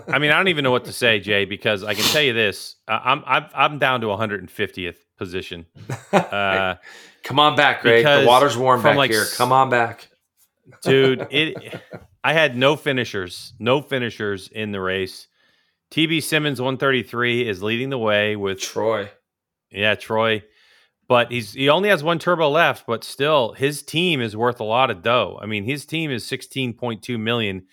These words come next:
Speaker 1: Mine has slid to under the fifteen million mark, so I'm screwed. You know, thanks to the likes of,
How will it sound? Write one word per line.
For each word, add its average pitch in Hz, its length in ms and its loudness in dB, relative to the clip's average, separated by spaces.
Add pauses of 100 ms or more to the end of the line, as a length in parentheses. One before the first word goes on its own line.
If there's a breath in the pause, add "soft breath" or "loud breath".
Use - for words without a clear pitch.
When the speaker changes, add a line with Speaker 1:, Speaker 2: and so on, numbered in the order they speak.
(220 soft breath)
Speaker 1:
Mine 139 200 0
has 139 160 -4
slid 131 280 -2
to - 100 -6 (100)
under 143 260 0
the 127 120 -6
fifteen 127 500 -8
million 104 280 -4
mark, 87 280 -6
so 98 160 -8
I'm 107 160 -4
screwed. 92 640 -8 (580)
You 104 100 -8
know, 101 120 -2
thanks 117 380 -2
to 104 240 0
the 98 180 -4
likes 101 320 -2
of, 87 240 -8